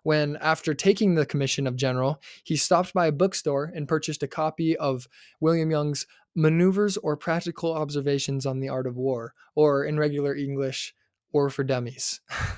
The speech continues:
<laughs> He shows his second most necessary, one of the most necessary traits of an effective leader,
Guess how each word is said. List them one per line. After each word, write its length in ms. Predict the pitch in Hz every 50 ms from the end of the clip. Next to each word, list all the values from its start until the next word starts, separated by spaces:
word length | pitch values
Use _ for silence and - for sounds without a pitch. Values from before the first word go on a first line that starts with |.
| - -
<laughs> 80 | 156 - _ _ - - - - -
He 160 | _ - 156 151
shows 640 | - - - - 160 151 147 147 139 - - - _ _ _ _ _ _ _ _ _ _
his 200 | _ 147 135 127
second 440 | - - 156 143 - - 139 139 139
most 400 | 143 143 143 147 143 - - -
necessary, 840 | 143 139 135 135 - - 135 - - 139 131 131 127 127 123 127 123 - _ _ _ _ _ _ _ _ _ _ - _
one 180 | 143 139 147
of 100 | 147 139
the 60 | 131 131
most 280 | 131 127 123 123 -
necessary 600 | 143 135 131 123 - 127 - - 139 123 127 123 123
traits 320 | - - 135 131 131 -
of 80 | 139 131
an 80 | 127
effective 420 | 123 123 - 135 131 - 131 123 123
leader, 360 | 127 123 120 123 120 120